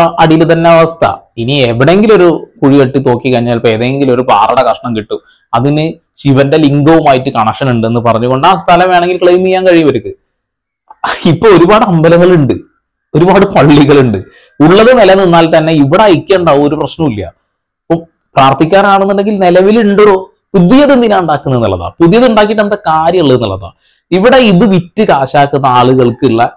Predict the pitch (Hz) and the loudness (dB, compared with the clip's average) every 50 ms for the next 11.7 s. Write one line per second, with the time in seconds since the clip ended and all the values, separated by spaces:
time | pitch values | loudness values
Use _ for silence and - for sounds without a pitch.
0 | _ _ _ _ _ _ - - - _ _ _ _ 147 147 160 170 165 139 139 | _ _ _ _ _ _ -14 -14 -14 _ _ _ _ -2 -2 0 0 0 0 0
1 | 139 147 147 160 156 160 170 170 151 135 127 - 151 156 147 131 117 113 113 - | 0 0 2 2 2 2 2 2 0 0 0 0 0 0 0 0 -2 -4 -4 -2
2 | 135 127 120 120 117 127 127 151 147 151 160 160 - 139 120 110 101 101 110 123 | -2 0 0 0 -2 -2 -2 -2 -2 0 0 0 0 -2 -2 -4 -6 -6 -2 -2
3 | 123 120 120 127 127 127 120 127 127 123 123 123 123 131 131 139 139 143 143 143 | -2 0 0 0 -2 -2 -2 -4 -4 -4 -4 -2 0 2 2 2 2 0 -2 -6
4 | 143 135 139 139 131 135 123 120 - 92 95 _ _ _ _ _ _ _ _ _ | -4 -2 -2 -2 -2 -2 -4 -4 -4 -6 -8 _ _ _ _ _ _ _ _ _
5 | _ _ _ - 147 - 180 170 165 156 160 156 156 151 - - 123 - - - | _ _ _ -4 -2 0 2 2 2 2 2 0 0 0 -2 -2 -4 -4 -6 -6
6 | 120 117 135 117 117 113 110 107 113 110 - 113 117 107 101 107 104 110 113 107 | -4 -4 -2 -2 0 -2 0 -2 -2 -4 -4 -4 -6 -6 -6 -4 -2 -2 0 0
7 | 104 101 98 104 104 104 101 98 - - _ _ _ _ _ 160 165 165 175 190 | 0 -2 -4 -4 -6 -8 -8 -10 -12 -16 _ _ _ _ _ 0 0 2 2 2
8 | 202 196 196 185 170 175 185 165 156 147 - 151 143 151 143 139 139 143 143 151 | 2 2 2 0 0 0 0 0 0 0 0 0 2 2 2 0 0 0 0 0
9 | 147 139 143 139 131 131 131 131 131 127 131 139 135 135 123 120 120 - 123 127 | 2 2 2 2 2 2 2 2 0 0 -2 -4 -4 -4 -4 -4 -6 -8 -6 -6
10 | 127 123 - - 127 - - 120 120 127 127 127 131 - - 160 - - 156 120 | -6 -6 -8 -10 -12 -8 -6 -4 -4 -4 -4 -6 -6 -6 -6 -6 -2 0 0 0
11 | 127 127 123 123 123 120 120 113 117 110 107 107 107 120 | 0 0 -2 -4 -4 -4 -2 -2 -2 -4 -6 -6 -6 -8